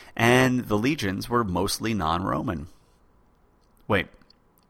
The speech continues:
Diocletian wasn't popular? Really?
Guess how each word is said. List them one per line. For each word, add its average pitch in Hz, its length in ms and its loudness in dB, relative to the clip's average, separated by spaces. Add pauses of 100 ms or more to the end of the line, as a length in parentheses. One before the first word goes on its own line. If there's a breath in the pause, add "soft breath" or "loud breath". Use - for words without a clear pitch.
(360)
Diocletian 117 600 2
wasn't - 340 -6
popular? 165 500 -4 (760)
Really? 151 280 -4